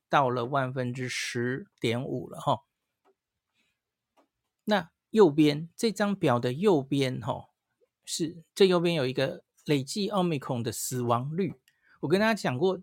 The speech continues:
最后的总成绩可能要看这个吼，因为每一个国家那个致死率的时候，你要算分母嘛吼，每个国家的分母黑数不一吼。所以你看，这一张表上的韩国跟日本虽然是万分之十一跟万分之十二差不多，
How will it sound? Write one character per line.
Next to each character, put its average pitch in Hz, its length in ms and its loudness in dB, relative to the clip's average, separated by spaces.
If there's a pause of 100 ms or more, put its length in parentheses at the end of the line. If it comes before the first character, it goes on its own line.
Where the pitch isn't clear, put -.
最 214 180 6
后 185 220 2
的 160 80 2
总 123 180 -4
成 131 140 -4
绩 165 140 -8
可 139 160 -10
能 120 100 -6
要 143 80 -6
看 143 220 -8
这 - 100 -8
个 - 220 -16
吼， - 180 -10 (560)
因 202 160 2
为 202 80 2
每 147 180 0
一 147 60 -2
个 180 100 -2
国 156 220 2
家 165 260 0
那 175 140 -4
个 160 420 -4 (920)
致 254 160 -2
死 135 220 -4
率 180 180 2
的 151 100 2
时 139 140 -2
候， 143 140 2
你 120 120 -2
要 156 220 0
算 147 300 -4
分 139 180 -2
母 143 220 -4
嘛 - 160 -12
吼， 156 320 -12
每 131 100 -2
个 139 100 -6
国 147 160 -2
家 175 140 0
的 170 100 0
分 160 220 0
母 147 220 -2
黑 165 180 -2
数 170 220 -6
不 143 180 -8
一 135 320 -4
吼。 110 200 -8 (760)
所 - 160 0
以 - 20 2
你 156 60 2
看， 185 240 0 (300)
这 208 180 4
一 175 60 0
张 180 320 0
表 127 280 0
上 165 280 -2
的 143 80 -2
韩 139 180 -2
国 143 160 -2
跟 165 180 2
日 165 120 2
本 107 180 -4
虽 165 180 -2
然 147 160 0
是 151 60 -2
万 160 180 0
分 156 200 -2
之 156 120 -6
十 143 240 -6
一 151 120 -4
跟 156 120 -2
万 156 160 2
分 151 140 0
之 147 180 -8
十 135 200 -6
二 139 200 0
差 131 200 -2
不 139 80 -4
多， 135 320 -2